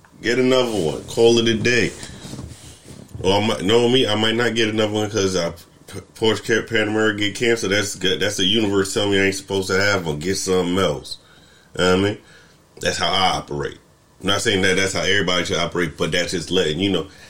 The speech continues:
that I don't, my happiness didn't come from the, my happiness wasn't in the Porsche. My happiness became, like, I, I manifested something I wanted.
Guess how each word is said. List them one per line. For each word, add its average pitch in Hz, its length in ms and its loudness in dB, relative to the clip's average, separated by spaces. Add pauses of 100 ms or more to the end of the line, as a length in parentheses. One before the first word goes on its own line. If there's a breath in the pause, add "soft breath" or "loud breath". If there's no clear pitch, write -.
that - 260 -6
I 95 460 2 (120)
don't, 90 300 2 (160)
my 90 140 -2
happiness 98 540 0
didn't 87 260 -4
come 101 280 -2
from 90 580 -2 (720 loud breath)
the, 92 260 -4
my 90 160 0
happiness 98 460 0
wasn't 87 280 0
in 90 240 -2
the 80 80 -2
Porsche. 95 540 0
My 85 160 -2
happiness 92 420 -2
became, 90 440 -2
like, 82 200 -4
I, 85 280 -2 (240)
I 78 80 -2
manifested 90 680 0
something 85 320 -2
I 80 80 -2
wanted. 82 460 0